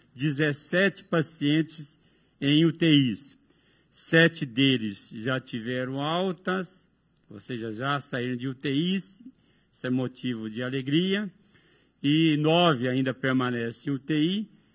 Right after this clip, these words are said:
sendo que um caso de, que está internado em Dourados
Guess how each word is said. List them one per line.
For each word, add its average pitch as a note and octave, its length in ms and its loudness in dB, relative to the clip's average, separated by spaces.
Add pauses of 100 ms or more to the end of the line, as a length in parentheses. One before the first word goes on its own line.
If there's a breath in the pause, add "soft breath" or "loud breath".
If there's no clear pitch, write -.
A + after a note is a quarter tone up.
sendo D#3+ 400 0
que - 160 -8
um F3 140 2
caso D3 720 -2
de, A2+ 540 -6
que C3+ 80 -8
está B2+ 260 -8
internado D3 1080 -2 (120)
em A#2+ 160 -4
Dourados D#3 800 0